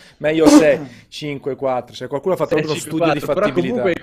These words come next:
Speaker 2: però comunque ritornano tutti i costi dopo, quindi non è che si
Speaker 1: Esatto.
Speaker 2: scende
Speaker 1: E
Speaker 2: sotto i
Speaker 1: comunque
Speaker 2: cento
Speaker 1: stiamo sempre
Speaker 2: euro.
Speaker 1: parlando di cifre alte, eh, soprattutto per questi
Speaker 2: Eh,
Speaker 1: giochi
Speaker 2: sì,
Speaker 1: che vendono
Speaker 2: ragazzi.
Speaker 1: zero in Italia, purtroppo, eh,
Speaker 2: Esatto.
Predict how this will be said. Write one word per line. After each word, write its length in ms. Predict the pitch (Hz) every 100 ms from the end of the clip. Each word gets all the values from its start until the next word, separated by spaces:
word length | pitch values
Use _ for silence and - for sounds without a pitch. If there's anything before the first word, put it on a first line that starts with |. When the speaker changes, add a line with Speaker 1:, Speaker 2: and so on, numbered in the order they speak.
| 185 156 - _
Speaker 2:
però 200 | 170 185
comunque 320 | 190 208 208
ritornano 440 | 175 165 147 151
tutti 200 | 147 147
i 40 | 156
costi 300 | 147 147 143
dopo, 320 | 156 156 135
quindi 200 | 156 165
non 120 | 143
è 60 | 131
che 80 | 123
si 120 | 120
Speaker 1:
Esatto. 0 |
Speaker 2:
scende 300 | - 139 135
Speaker 1:
E 140 | - 147
Speaker 2:
sotto 40 |
i 60 | 147
Speaker 1:
comunque 280 | 185 226 185
Speaker 2:
cento 20 |
Speaker 1:
stiamo 180 | 147 151
sempre 220 | 170 170
Speaker 2:
euro. 20 |
Speaker 1:
parlando 240 | 160 156 151
di 60 |
cifre 320 | 135 147 147
alte, 460 | 139 123 117 135 127
eh, 60 | 120
soprattutto 340 | 131 131 -
per 100 | 160
questi 220 | 156 147
Speaker 2:
Eh, 20 |
Speaker 1:
giochi 200 | 147 143
Speaker 2:
sì, 20 | 151
Speaker 1:
che 80 |
vendono 380 | 139 139 139 135
Speaker 2:
ragazzi. 20 |
Speaker 1:
zero 340 | 120 143 143 131
in 60 |
Italia, 460 | 127 139 135 131 123
purtroppo, 640 | 113 117 135 127 - 123 113
eh, 40 |
Speaker 2:
Esatto. 560 | 117 131 110 117 107